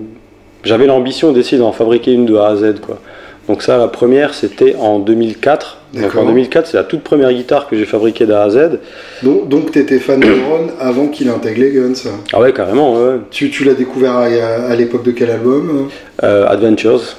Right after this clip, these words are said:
Speaker 2: Ah, direct, hein ?
Speaker 1: Ouais, ouais.
Speaker 2: D'accord.
Speaker 1: Ouais. Enfin,
Speaker 2: Excellent.
Speaker 1: peut-être qu'il avait déjà sorti un autre album, mais en tout
Speaker 2: Hermite,
Speaker 1: cas, j'ai,
Speaker 2: euh, ouais.
Speaker 1: euh, peut-être qu'il avait déjà sorti Hermite, ouais.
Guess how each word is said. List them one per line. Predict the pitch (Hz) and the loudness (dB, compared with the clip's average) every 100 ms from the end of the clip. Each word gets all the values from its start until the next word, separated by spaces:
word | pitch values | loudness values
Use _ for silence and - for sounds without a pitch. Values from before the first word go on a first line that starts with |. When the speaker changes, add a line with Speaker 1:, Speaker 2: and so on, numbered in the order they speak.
| - | -10
Speaker 2:
Ah, | 139 | -6
direct, | 123 160 180 - | -2 0 0 -2
hein ? | 127 117 | -2 0
Speaker 1:
Ouais, | |
ouais. | 120 131 120 123 - - - - - | 2 2 0 -4 -8 -14 -12 -12 -8
Speaker 2:
D'accord. | 143 123 110 - - | -6 -6 -8 -14 -4
Speaker 1:
Ouais. | 107 | -2
Enfin, | 117 - - - - | -2 -6 -18 -10 -4
Speaker 2:
Excellent. | - 151 | 0 0
Speaker 1:
peut-être | 147 156 | 0 0
qu'il | 185 | 2
avait | 156 | 2
déjà | 139 | 2
sorti | 143 143 - | 0 -2 -2
un | 143 | 2
autre | 147 147 | 2 2
album, | 147 151 196 165 | 0 2 2 2
mais | |
en | 117 | 2
tout | 117 | 0
Speaker 2:
Hermite, | 135 | 2
Speaker 1:
cas, | 156 | 2
j'ai, | 160 131 | 2 2
Speaker 2:
euh, | 120 113 110 | 4 4 4
ouais. | 107 | 2
Speaker 1:
euh, | 107 104 | 2 -2
peut-être | - | -6
qu'il | - 147 | 0 2
avait | 117 | 2
déjà | 120 | 0
sorti | 135 - 139 | -4 0 2
Hermite, | 127 156 160 | 4 2 2
ouais. | 135 | 2